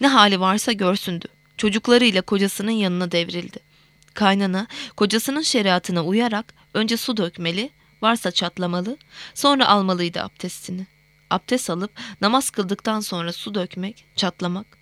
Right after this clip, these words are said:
şeriata uymaz demişti Topal. Doğru, su dökesi vardı,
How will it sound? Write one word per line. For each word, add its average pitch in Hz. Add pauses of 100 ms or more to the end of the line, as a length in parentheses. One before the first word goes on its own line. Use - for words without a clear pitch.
(260)
şeriata 190
uymaz 185
demişti 175
Topal. 180 (460)
Doğru, 226 (260)
su 262
dökesi 196
vardı, 185